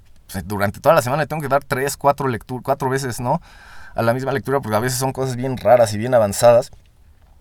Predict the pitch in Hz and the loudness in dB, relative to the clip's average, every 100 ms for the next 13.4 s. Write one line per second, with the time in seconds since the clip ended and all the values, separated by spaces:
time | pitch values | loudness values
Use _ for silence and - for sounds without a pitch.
0 | - - - 113 107 107 - - - - | -20 -20 -10 -6 -4 -6 -10 -18 -8 0
1 | 180 - 196 - 180 180 - 170 139 139 | 0 2 2 2 8 6 6 -2 -4 -4
2 | 147 135 120 113 - 135 120 123 120 98 | -2 -2 -2 -4 -4 -4 -2 -2 -2 -2
3 | - - - - - - - - - - | -6 -20 -20 -20 -20 -20 -20 -20 -8 2
4 | 104 107 107 101 98 90 - - 117 120 | 4 4 4 4 4 0 -6 -8 -8 0
5 | 131 139 - _ - - _ - - _ | 4 4 2 _ -20 -20 _ -20 -20 _
6 | _ _ - - _ _ - _ - - | _ _ -20 -20 _ _ -20 _ -20 -8
7 | 127 190 214 196 190 196 202 208 180 165 | -4 -2 0 0 2 2 4 4 4 2
8 | 170 - - 151 170 196 170 139 131 143 | 0 -8 -8 -4 -2 0 2 4 2 0
9 | 175 185 190 _ _ _ _ _ _ _ | 2 0 -2 _ _ _ _ _ _ _
10 | _ - - - 120 120 113 110 104 - | _ -20 -20 -12 -6 -4 -4 -6 -10 -16
11 | - _ - - - - - _ - 147 | -20 _ -20 -20 -20 -20 -20 _ -4 -2
12 | 151 151 147 - 147 156 151 131 139 101 | -2 -4 -6 -6 -8 -6 -2 0 0 -2
13 | 104 120 160 | -2 0 -2